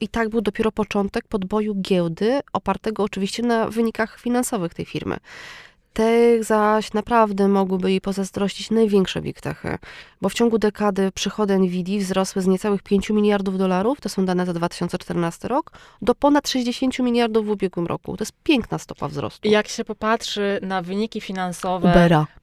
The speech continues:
Speaker 2: E, nie, jak się popatrzy na wyniki finansowe Nvidii, jak się wpisze, e, cena akcji na przykład, to jest takie płaska linia, płaska linia, płaska linia, pff, i tak
Speaker 1: Tak, ale ja
Speaker 2: wys-,
Speaker 1: mówię, że wiesz,
Speaker 2: strzela
Speaker 1: jak się
Speaker 2: w górę.
Speaker 1: po-, po-, popatrzy na wyniki na przychody chociażby takiego Ubera, nie?
Speaker 2: Mhm.
Speaker 1: Które też ma jakieś takie
Speaker 2: Nie.
Speaker 1: kom-, kosmiczne wyceny,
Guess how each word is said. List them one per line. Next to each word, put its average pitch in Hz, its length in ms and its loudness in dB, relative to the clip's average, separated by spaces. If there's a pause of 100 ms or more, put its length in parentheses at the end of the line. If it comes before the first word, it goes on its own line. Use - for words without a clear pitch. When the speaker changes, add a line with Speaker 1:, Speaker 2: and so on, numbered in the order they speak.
(140)
Speaker 2:
E, 175 360 2
nie, 214 140 2
jak 170 200 6
się - 80 -4
popatrzy 254 260 -2
na 285 80 6
wyniki 262 260 -2
finansowe 240 540 2
Nvidii, 233 500 0 (200)
jak 185 100 -8
się 220 80 -8
wpisze, 202 640 2 (100)
e, 190 180 0
cena 202 260 0
akcji 196 280 -2
na 170 80 0
przykład, 165 320 -4
to - 80 -4
jest 185 160 -4
takie 170 260 0 (220)
płaska 311 280 4
linia, 277 180 4
płaska 254 300 4
linia, 240 180 6
płaska 226 240 2
linia, 196 140 6
pff, 160 480 4
i 226 140 2
tak 180 180 4
Speaker 1:
Tak, 202 240 6
ale 202 140 6
ja 220 100 10
Speaker 2:
wys-, 220 40 4
Speaker 1:
mówię, 226 180 8
że 214 120 4
wiesz, 214 100 6
Speaker 2:
strzela 165 120 4
Speaker 1:
jak 156 60 2
się 226 60 4
Speaker 2:
w - 20 4
górę. 220 160 2
Speaker 1:
po-, 214 80 0
po-, - 0 -
popatrzy 214 400 2
na 208 80 4
wyniki 208 340 2
na 202 80 2
przychody 185 400 -2
chociażby 180 260 -2
takiego 175 160 2
Ubera, 196 540 10
nie? 156 80 0
Speaker 2:
Mhm. 202 220 2
Speaker 1:
Które 165 200 -8
też 170 120 -4
ma 165 100 -2
jakieś - 160 -10
takie 320 200 -8
Speaker 2:
Nie. - 60 -10
Speaker 1:
kom-, 170 140 0
kosmiczne 175 440 0
wyceny, 170 440 0